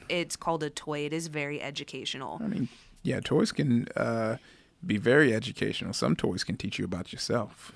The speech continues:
Speaker 1: Is that like Tickle Me Elmo?
Speaker 2: Yeah, yeah.
Speaker 1: Okay. In May twenty thirteen, the largest model ever created was displayed in New York City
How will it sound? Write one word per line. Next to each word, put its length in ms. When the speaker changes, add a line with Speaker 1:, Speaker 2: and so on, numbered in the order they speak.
Speaker 1:
Is 1120
that 120
like 140
Tickle 260
Me 160
Elmo? 400
Speaker 2:
Yeah, 280
yeah. 40
Speaker 1:
Okay. 280
In 280
May 260
twenty 320
thirteen, 600
the 160
largest 520
model 440
ever 280
created 460
was 180
displayed 400
in 80
New 120
York 240
City 360